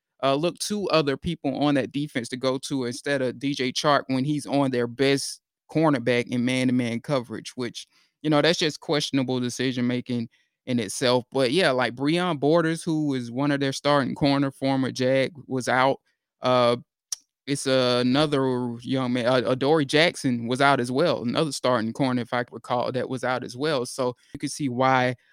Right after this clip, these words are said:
uh, Mike Glennon was basically, uh, benched in the place of Gardner Minshew.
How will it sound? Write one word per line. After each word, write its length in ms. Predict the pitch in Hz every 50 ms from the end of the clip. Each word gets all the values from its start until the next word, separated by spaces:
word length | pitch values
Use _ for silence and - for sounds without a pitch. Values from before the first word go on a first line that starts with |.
| _ _ -
uh, 140 | 120 131
Mike 260 | 131 131 135 131 - 127
Glennon 440 | 131 127 131 135 135 131 127 123
was 260 | 117 117 117 113 120 - _ _ _ -
basically, 640 | 117 120 139 135 - - - 139 123 123 120 113 - _ _ _ _ _ _ _ _ _ _ _ _ _ _ _
uh, 180 | - - 127 123
benched 340 | 127 131 123 127 - - -
in 80 | 117
the 80 | 117 104
place 300 | - - 123 123 123 -
of 80 | 127 110
Gardner 340 | 117 123 127 117 110 95
Minshew. 600 | 110 120 127 131 131 127 - - - 127 127 123